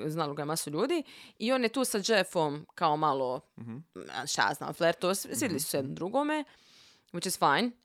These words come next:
Speaker 1: I onda je
Speaker 2: Kako je to
Speaker 1: došao
Speaker 2: bio komentar sada?
Speaker 1: Pa ne, kao,
Speaker 2: <laughs> Which is
Speaker 1: okej.
Speaker 2: fine, gay people, it's fine. <laughs> Kao, ha?
Speaker 1: <laughs> Ne,
Speaker 2: Pa
Speaker 1: tako.
Speaker 2: naravno, nije bilo niti ampli-, implikacija da je
Speaker 1: Dobro, i uglavnom oni su bili tu vani i onda su se našli u jednom trenutku sa tom ekipom od Tonija, zapravo, među
Speaker 2: Mm.
Speaker 1: ostalim i taj friend koji govori u tom
Speaker 2: Mhm.
Speaker 1: dokumentarcu.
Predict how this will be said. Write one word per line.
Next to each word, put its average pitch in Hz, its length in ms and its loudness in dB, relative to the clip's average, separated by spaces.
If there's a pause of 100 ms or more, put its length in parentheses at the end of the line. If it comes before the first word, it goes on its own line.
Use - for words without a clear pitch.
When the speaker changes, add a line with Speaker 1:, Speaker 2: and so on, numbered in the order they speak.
(200)
Speaker 1:
I 214 140 6
onda 285 260 8
je 262 140 6
Speaker 2:
Kako 214 120 6
je 135 60 8
to 135 60 10
Speaker 1:
došao 123 260 8
Speaker 2:
bio 107 220 2
komentar 104 420 2
sada? 139 220 2
Speaker 1:
Pa - 140 0
ne, 370 340 4
kao, 254 260 10
Speaker 2:
<laughs> - 20 4
Which - 120 4
is 202 140 8
Speaker 1:
okej. 117 100 8
Speaker 2:
fine, 147 100 2
gay 127 220 8
people, 123 360 4
it's 220 180 6
fine. 117 320 6 (220)
<laughs> - 340 -4
Kao, 120 120 4
ha? 139 200 4 (160)
Speaker 1:
<laughs> - 280 -2
Ne, 202 100 -4
Speaker 2:
Pa 208 80 0
Speaker 1:
tako. 170 120 0
Speaker 2:
naravno, 147 240 2
nije 123 220 0
bilo 127 240 6
niti 123 240 0 (260)
ampli-, 139 360 6
implikacija 139 640 6
da 120 140 2
je 127 160 6 (800)
Speaker 1:
Dobro, 190 400 8
i 214 140 6
uglavnom 277 320 6
oni 277 120 2
su 262 120 -2
bili 254 200 2
tu 269 160 0
vani 285 460 2
i 247 180 2
onda 277 180 2
su 233 120 0
se 214 180 0
našli 247 360 0
u 240 40 2
jednom 247 180 0
trenutku 226 440 -2
sa 220 180 -2
tom 240 240 2
ekipom 208 440 0
od 156 100 0
Tonija, 120 400 -2
zapravo, 139 340 -4
među 147 200 -2
Speaker 2:
Mm. - 20 0
Speaker 1:
ostalim 147 600 -4
i 147 100 -6
taj 147 220 -2
friend 143 280 -4
koji 143 180 -8
govori 139 280 -4
u 147 40 -8
tom - 200 -10
Speaker 2:
Mhm. 135 80 -8
Speaker 1:
dokumentarcu. 156 640 -2